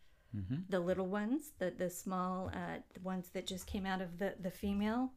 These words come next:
Speaker 1: Mm-hmm.
Speaker 2: as well as the ones that have reached a certain age and
Speaker 1: Mm-hmm.
Speaker 2: a certain, what's the word? Uh, agility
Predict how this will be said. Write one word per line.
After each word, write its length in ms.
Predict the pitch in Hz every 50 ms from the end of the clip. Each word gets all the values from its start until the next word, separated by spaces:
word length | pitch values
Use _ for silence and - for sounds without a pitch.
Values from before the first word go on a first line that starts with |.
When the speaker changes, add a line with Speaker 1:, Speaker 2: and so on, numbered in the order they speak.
| - 120
Speaker 1:
Mm-hmm. 280 | 107 95 110 147 156 196 - - - - - - - -
Speaker 2:
as 200 | - 196 185 190
well 240 | 196 208 202 190 190
as 220 | 185 180 175 -
the 160 | - - 190 185
ones 320 | 185 196 190 190 190 185
that 360 | - 190 196 180 175 - - - - - - - - - - - - - - - _ -
have 280 | 196 - - 202 175 185
reached 420 | 196 202 233 240 226 226 - -
a 80 | 208 190
certain 500 | - - - 208 208 208 196 190 185 180 - - - - - - -
age 520 | 196 196 196 202 214 240 247 220 214 - -
and 120 | - - 175 175
Speaker 1:
Mm-hmm. 160 | 175 214 202
Speaker 2:
a 60 | 180
certain, 500 | - - - 208 196 - 185 185 190 - - - - - - - - - - - _ - -
what's 260 | - 220 220 220 -
the 120 | - - 180
word? 300 | 175 175 175 170 175 - - - - - - - - - -
Uh, 100 | 202 - - -
agility 800 | 196 170 - - 190 185 185 208 226 226 269 311 370 392 -